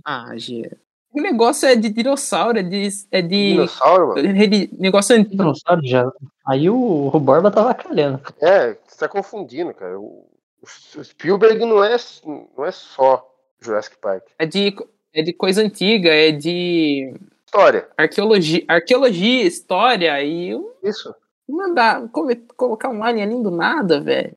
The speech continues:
Speaker 2: Cara, mas assim, vamos falar a verdade. Primeira coisa, no primeiro filme, eles encontraram lá a Arca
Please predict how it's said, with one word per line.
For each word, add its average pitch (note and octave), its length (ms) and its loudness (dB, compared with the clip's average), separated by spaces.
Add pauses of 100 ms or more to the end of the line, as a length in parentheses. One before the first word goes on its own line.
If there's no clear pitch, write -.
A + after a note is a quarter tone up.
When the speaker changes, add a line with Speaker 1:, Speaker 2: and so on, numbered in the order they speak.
Speaker 2:
Cara, C#3 220 4
mas A#2+ 240 -2
assim, B2+ 440 -8 (240)
vamos A2+ 220 -14
falar C#3+ 160 0
a D3 40 0
verdade. A#2 460 -2 (520)
Primeira C3 300 -6
coisa, G2 440 -8 (380)
no A#2+ 140 -8
primeiro D3 380 0
filme, D#3 580 0 (760)
eles D3+ 360 0
encontraram D#3+ 840 2
lá B2+ 300 0
a D3 180 -6
Arca D3+ 480 -4